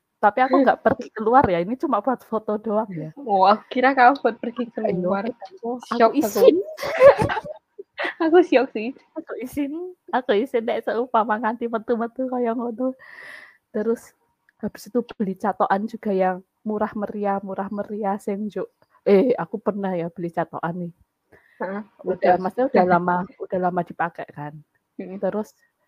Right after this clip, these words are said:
Speaker 1: entah suatu waktu ki dicolok.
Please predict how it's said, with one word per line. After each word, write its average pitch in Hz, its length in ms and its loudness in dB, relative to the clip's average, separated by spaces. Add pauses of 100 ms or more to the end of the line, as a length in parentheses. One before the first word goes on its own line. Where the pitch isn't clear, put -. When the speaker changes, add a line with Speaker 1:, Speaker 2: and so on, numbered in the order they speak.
(720)
Speaker 1:
entah 214 240 0
suatu 208 480 4
waktu 208 400 4
ki 269 180 -4 (460)
dicolok. 208 640 0